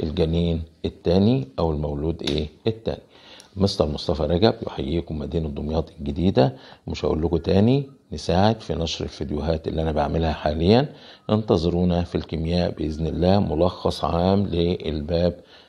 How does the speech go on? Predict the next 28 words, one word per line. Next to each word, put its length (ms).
الرابع 540
في 140
الكيمياء 680
إن 60
شاء 200
الله، 240
تلخيص 420
جميل 280
كده 260
وحلو 440
هيعجبكم. 640
وبإذن 840
الله 320
بالنسبة 420
لتانية 340
ثانوي 340
هنعمل 360
نفس 260
الكلام، 480
وتانية 340
ثانوي 300
انتظرونا 800
الباب 560
الرابع، 640
هنعمل 440
لكم 200
المعادلات 560
كلها 680